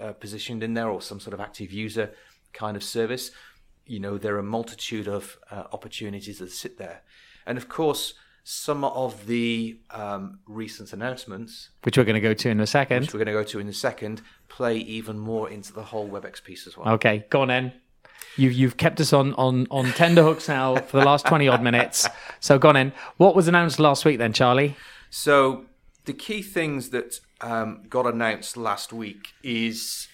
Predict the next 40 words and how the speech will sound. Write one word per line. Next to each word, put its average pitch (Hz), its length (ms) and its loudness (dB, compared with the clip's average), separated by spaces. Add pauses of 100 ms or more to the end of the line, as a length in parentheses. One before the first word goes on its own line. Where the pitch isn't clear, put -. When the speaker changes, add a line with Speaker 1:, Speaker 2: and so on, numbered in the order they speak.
Speaker 1:
as 127 140 -6
you're 156 100 2
probably 127 260 -6
aware, 113 440 2 (180)
we, 113 320 -10 (180)
we've 127 160 -8
been 104 140 -6
talking 107 300 -8
about 95 160 -12
Cisco 98 340 -10
WebEx. 98 500 -8 (520)
Um, 95 340 -8
I 107 120 -2
mentioned 113 460 -6
right 110 280 -4
at - 60 -16
the - 80 -14
top - 260 -8
that 104 120 -8
I've 101 160 -6
also 107 240 -10
been 95 160 -16
focusing 104 500 -12
for, - 120 -20
like, 98 260 -10
the 95 60 -18
last 92 220 -14
four 101 220 -10
years 95 240 -12
or 95 40 -18
so 98 320 -10
on 92 180 -16
Cisco - 340 -14
Spark - 520 -12 (140)
as - 160 -20
well, 120 280 -10 (260)
which 120 240 -8
is 113 160 -6
our, 107 380 -2 (500)
um, 90 440 -10